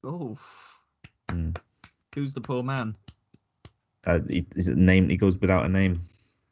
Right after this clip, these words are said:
Speaker 1: Oh, Dorian?
Speaker 2: Yeah, it's Dorian. You guessed it.
Speaker 1: <laughs>
Speaker 2: He didn't want to be named, but we'll go with it.
Speaker 1: Dorian.
Speaker 2: Um,
Speaker 1: Uh, oh, and of course, I mean, we know what number one's gonna be.
Speaker 2: Oh, well, do we?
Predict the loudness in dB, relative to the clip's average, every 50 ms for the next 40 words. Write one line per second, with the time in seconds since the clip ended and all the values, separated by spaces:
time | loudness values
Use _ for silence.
0 | _ _ _ _ _ -18 -16 -14 -12 -10 -10 -8 -8 -10 -10 -10 -12 -14 -10 -6
1 | -4 -2 0 0 0 0 -2 -4 -4 -8 -10 _ _ _ _ _ -20 _ _ _
2 | _ -4 0 0 0 0 -2 -4 -2 0 2 2 2 0 0 -2 -4 -4 -2 -2
3 | -2 0 0 -2 -2 -2 -6 -10 -12 -12 -12 -14 -16 -16 -16 -18 -20 -20 _ _
4 | _ _ _ _ _ _ _ -2 2 2 2 2 2 0 0 -2 -2 -2 -2 -2
5 | -2 -2 -4 -6 -8 -10 -10 -12 -12 -18 -20 _ _ -14 -12 -12 -10 -8 -10 -8
6 | -8 -10 -10 -12 -14 -14 _ _ _ _ _ _ _ _ _ _ _ _ _ _
7 | _ _ _ _ _ -14 -14 -12 -12 -10 -10 -10 -8 -6 -4 -4 -2 -4 -4 _
8 | -8 -8 -8 -6 -6 -8 -10 -10 -12 -12 _ 0 2 4 4 4 4 2 0 0
9 | -2 -4 -6 -8 -8 -4 0 2 2 4 4 2 0 -2 -4 -4 -6 -6 -8 -14
10 | -18 _ _ _ _ _ _ _ _ _ _ -8 -6 -6 -4 -4 -4 -2 0 0
11 | 0 2 2 0 2 2 0 2 2 2 2 2 2 0 -2 -2 0 0 0 -2
12 | -2 -6 _ _ _ _ _ _ _ _ _ -4 0 2 4 4 4 4 4 4
13 | 4 4 4 4 4 2 2 0